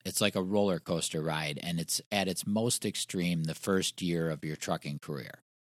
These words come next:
I've watched more people than I can count throw their career in the trash before it ever even got started because they made bad decisions during emotional times.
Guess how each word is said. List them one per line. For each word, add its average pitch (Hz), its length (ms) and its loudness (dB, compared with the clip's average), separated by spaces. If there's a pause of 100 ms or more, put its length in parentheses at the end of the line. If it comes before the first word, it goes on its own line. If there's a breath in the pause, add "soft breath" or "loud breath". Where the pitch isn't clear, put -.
(600)
I've 127 180 4
watched 104 380 2
more 104 340 2
people 104 460 0
than 90 160 0
I 85 120 0
can 90 180 -6
count 78 380 -2
throw 104 240 0
their 107 160 2
career 95 400 2
in 92 60 2
the 90 100 2
trash 85 460 0
before 85 380 -2
it 78 120 -4
ever 120 300 2
even 101 260 4
got 90 220 2
started 78 500 0 (400)
because 92 260 0
they 90 120 2
made 110 340 4
bad 104 240 2
decisions 85 580 0
during 85 280 0
emotional 78 580 0
times. - 540 -8